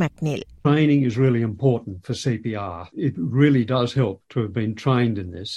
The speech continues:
Speaker 2: And unfortunately, at the moment, probably only five percent of Australians actually have a current first aid certificate. And the ability to do C P R actually fades with time since you last used it.
Speaker 1: முதலுதவி கற்கை நெறிகளுக்கான கால அளவு வேறுபடுகின்றது.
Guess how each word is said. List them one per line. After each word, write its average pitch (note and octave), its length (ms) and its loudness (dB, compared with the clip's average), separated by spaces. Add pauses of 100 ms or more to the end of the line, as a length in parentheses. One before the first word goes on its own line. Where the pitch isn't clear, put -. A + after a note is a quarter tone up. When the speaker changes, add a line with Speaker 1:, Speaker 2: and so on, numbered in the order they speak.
(120)
Speaker 2:
And B2 180 -2
unfortunately, B2+ 720 0
at A2 100 -16
the A2 160 -4
moment, G#2 340 0 (100)
probably D3+ 340 -2 (100)
only A2 180 -4 (220)
five B2 240 -2 (100)
percent A2+ 420 -6
of F#2 120 -10
Australians G2 680 -8
actually G#2+ 300 -10
have G2+ 140 -8
a F#2 120 -20
current G2 240 -6 (100)
first G2 220 -8 (100)
aid A#2 180 -4
certificate. F#2 440 -12 (220)
And A#2 180 -4
the A2+ 140 -6
ability D3 420 4
to A#2 140 -2
do A2+ 60 -4 (100)
C B2 120 0 (100)
P A#2 180 -4
R G2 180 -4 (360)
actually A#2 300 -6 (120)
fades A2+ 400 -2
with G#2+ 120 -10 (140)
time G2+ 320 -2 (320)
since B2+ 220 2
you G2+ 60 -8 (100)
last G2 220 -8 (120)
used A2 320 -8
it. G2+ 80 -14 (240)
Speaker 1:
முதலுதவி G#3+ 540 6 (100)
கற்கை F#3+ 320 0
நெறிகளுக்கான E3+ 720 2 (100)
கால F#3+ 220 6 (160)
அளவு G3 280 4 (200)
வேறுபடுகின்றது. E3 760 4